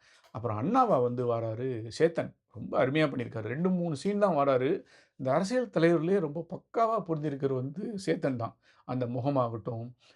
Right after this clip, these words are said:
அந்த பேசக்கூடிய ரெண்டு, மூணு வசனங்களாகட்டும் நல்லா பண்ணியிருக்காரு. அப்புறம் கலைஞரா வந்து, அ, குரு சோமசுந்தரம் வராரு. ரெண்டு சீன் தான் இருக்கு, ரொம்ப பெருசா இல்ல. ஆனாலும் நிறைவா பண்ணியிருக்கிறாரு.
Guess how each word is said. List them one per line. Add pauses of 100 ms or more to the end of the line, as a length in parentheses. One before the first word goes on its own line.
அந்த
பேசக்கூடிய
ரெண்டு,
மூணு
வசனங்களாகட்டும்
நல்லா
பண்ணியிருக்காரு. (280)
அப்புறம்
கலைஞரா
வந்து, (340)
அ, (100)
குரு
சோமசுந்தரம்
வராரு.
ரெண்டு
சீன்
தான்
இருக்கு,
ரொம்ப
பெருசா
இல்ல.
ஆனாலும்
நிறைவா
பண்ணியிருக்கிறாரு.